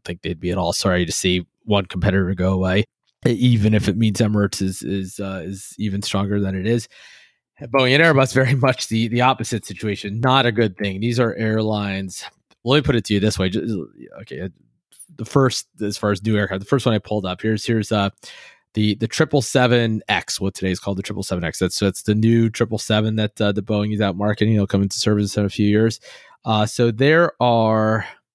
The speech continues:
three hundred twenty-six of those on order around the world. Of those, a hundred fifty are from Emirates.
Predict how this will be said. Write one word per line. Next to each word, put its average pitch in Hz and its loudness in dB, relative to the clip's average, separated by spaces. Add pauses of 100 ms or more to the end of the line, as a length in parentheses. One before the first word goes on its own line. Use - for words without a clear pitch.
(380)
three 170 2
hundred 143 2
twenty-six - -4
of 101 -4
those 98 0
on 101 -2
order 95 -4 (160)
around 92 -4
the 90 -6
world. 82 -10 (260)
Of 135 2
those, 95 2 (420)
a - -8
hundred 139 2
fifty 82 0
are 85 -4
from 87 -4
Emirates. 69 -6